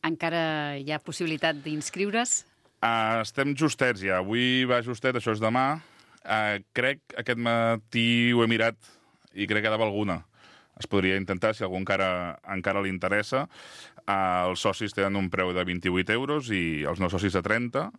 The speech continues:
Speaker 2: on te va tot inclòs, ah, des dels entrants, cassoles, ah, beguda, tot. S'hauria de mirar, s'hauria d'acabar de consultar ara mateix <laughs> minut i resultado, però crec que alguna quedava.
Speaker 1: I per baixar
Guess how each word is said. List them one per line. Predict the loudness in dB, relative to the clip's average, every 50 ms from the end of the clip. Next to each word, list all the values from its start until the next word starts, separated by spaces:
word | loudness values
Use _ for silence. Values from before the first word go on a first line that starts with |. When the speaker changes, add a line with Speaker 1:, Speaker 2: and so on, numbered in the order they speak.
| _
Speaker 2:
on | -12 -10 -6 -2
te | 0
va | 0 0 0 -2
tot | -4 -6 -6
inclòs, | -4 -6 -2 0 0 0 0 0 -4 -10 -20 -20 _ _ _ _ -6
ah, | -4 -2 -2 -2 -2 -2
des | -4 -6 -8 -8
dels | -8 -8 -8 -8 -10 -12 -14 -14 -14 -12
entrants, | -8 -4 -2 -2 -2 -2 -4 -6
cassoles, | -8 -8 -4 0 0 2 2 2 2 0 -2 -6 -12 -18 -16
ah, | -10 -8 -6 -4 -4 -4 -4 -6 -8
beguda, | -8 -6 -4 -2 0 0 0 0 -2 -4
tot. | -6 -8 -8 -12 -20 _ _ -20 -20 -20 -20 -20 -20 -20 -20 -20 -20 -20 -18 -6
S'hauria | -2 2 2 4 2
de | 2
mirar, | 0 -2 -4 -6 -8
s'hauria | -6 -4 -2 0 2
d'acabar | 2 2 2 2 2 2
de | 2 0 -2 -2
consultar | -6 -12 -8 -4 -4 -2 0 0 0
ara | 0 -2
mateix | -2 -2 -2 -2 -4 -4 -8 -14 -14 -14
<laughs> | -14 -12 -8 -4
minut | -2 -2 0 0
i | 0
resultado, | 0 0 0 -2 -2 0 0 0 0 0
però | -2 -2 -4 -2
crec | -2 -2 -2 -2 -2
que | -2 -2
alguna | 0 2 2 2 2 4 2 0 0
quedava. | -2 -4 -4 -4 -6 -8 -10 _ -20 -20 -20 -20 -20 -20 -20 -18 -16 -8 -4 -2
Speaker 1:
I | -2 -2 0
per | -2 -2 -2
baixar | -2 -2 -2 -2 0 0 0